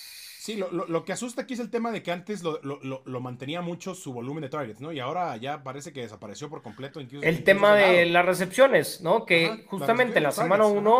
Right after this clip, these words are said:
Speaker 2: uno eran seis targets, cinco recepciones, y de ahí tres re-, targets, tres targets, dos targets, y es-, es-, y este último encuentro ya no tuvo, ¿no? Entonces,
Speaker 1: No tuvo,
Speaker 2: justamente ha
Speaker 1: exacto,
Speaker 2: sido
Speaker 1: parece que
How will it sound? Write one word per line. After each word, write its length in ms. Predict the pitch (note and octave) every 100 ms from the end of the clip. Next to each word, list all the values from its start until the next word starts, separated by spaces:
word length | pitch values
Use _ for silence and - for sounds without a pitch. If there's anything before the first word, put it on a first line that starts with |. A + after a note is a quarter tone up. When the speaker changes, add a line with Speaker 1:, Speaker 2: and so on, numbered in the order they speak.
| -
Speaker 2:
uno 80 | - _ _ _ -
eran 220 | D#3+ F#3+
seis 260 | A3 G#3+ -
targets, 420 | G#3 G#3+ G#3+ G#3+
cinco 240 | A3 A3
recepciones, 760 | G#3+ E3+ E3 - G3+ A3 B3+ - _ _ _
y 180 | - F3+
de 80 | F#3
ahí 460 | F3+ G#3+ B3+ - -
tres 340 | G3 G#3+ A3+
re-, 100 | A3
targets, 840 | G#3+ - F3+ D#3+ C#3+ - - - -
tres 320 | G3 G#3 -
targets, 600 | F3 E3 D3 C#3 - -
dos 240 | D#3+ F3+ F#3
targets, 560 | F#3+ G3 E3+ E3+ -
y 220 | - D3
es-, 180 | D3+ D3+
es-, 220 | - D3+ -
y 140 | F3
este 180 | F#3 G#3+
último 240 | F#3+ G3+
encuentro 540 | D#3+ F#3 F#3+ A3+ A3+ -
ya 160 | F3
no 100 | F3
tuvo, 260 | E3+ F#3 C#3
¿no? 120 | D#3
Entonces, 300 | G#3 G#3+ -
Speaker 1:
No 20 |
tuvo, 100 | - C#3
Speaker 2:
justamente 380 | A3+ G#3+ G#3
ha 40 | G#3+
Speaker 1:
exacto, 100 | G#3
Speaker 2:
sido 220 | G#3+ A3
Speaker 1:
parece 160 | G#3+ -
que 300 | E3+ B2+